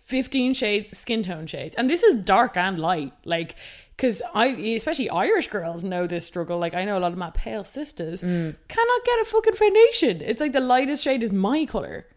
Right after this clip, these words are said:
Speaker 1: You know,
Speaker 2: Yeah.
Speaker 1: it's like
Speaker 2: Yeah, it's very, like, beigey and
Speaker 1: Yeah, and, like, you know, if you look at, like, some, like, red-haired Irish women, they are, like, porcelain. And
Speaker 2: Mm.
Speaker 1: it's the same. I mean, I think there's definitely a harder thing with darker women, though, one hundred percent.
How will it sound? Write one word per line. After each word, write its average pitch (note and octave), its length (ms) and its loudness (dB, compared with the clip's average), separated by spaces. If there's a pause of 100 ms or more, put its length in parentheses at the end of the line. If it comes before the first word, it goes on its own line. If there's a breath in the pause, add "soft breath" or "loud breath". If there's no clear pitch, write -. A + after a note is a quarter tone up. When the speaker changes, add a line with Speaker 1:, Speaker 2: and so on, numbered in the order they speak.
(120)
Speaker 1:
You B3+ 140 -2
know, D4+ 80 6
Speaker 2:
Yeah. - 140 8
Speaker 1:
it's B3 140 2
like G#3+ 260 0 (140 loud breath)
Speaker 2:
Yeah, F3 260 6
it's D#3+ 160 -2
very, E3+ 180 4
like, E3 200 0
beigey D#3 580 0
and D3 220 -4
Speaker 1:
Yeah, D4 600 2
and, G#3+ 240 -6 (200)
like, A#3 340 -6
you A#3+ 160 -4
know, A3 200 0
if G3 140 -2
you C#4 120 2
look C#4+ 180 -2
at, A3 140 0
like, G3 160 -4
some, G3+ 340 -6 (180)
like, F3 220 -4
red-haired F3+ 560 -4
Irish A#3+ 440 -6
women, A#2 320 -12
they G#3+ 140 -10
are, F#3 140 -10
like, - 240 -10 (760)
porcelain. A3 1000 -4 (180)
And F#3 180 -2
Speaker 2:
Mm. D#3+ 360 -2
Speaker 1:
it's G#3+ 160 -6
the A3 100 -4
same. G3 320 -4
I G#3 60 -2
mean, G#3 160 0
I G3 120 -2
think G#3 220 -4
there's F#3 180 -4
definitely F3+ 600 -2
a D#3+ 60 -4
harder E3+ 360 -4
thing D#3+ 220 -10
with D3+ 160 -12
darker D3+ 300 -8
women, D3+ 220 -10
though, D3 100 -10
one C#3+ 120 -12
hundred D#3 280 -12
percent. C#3+ 440 -14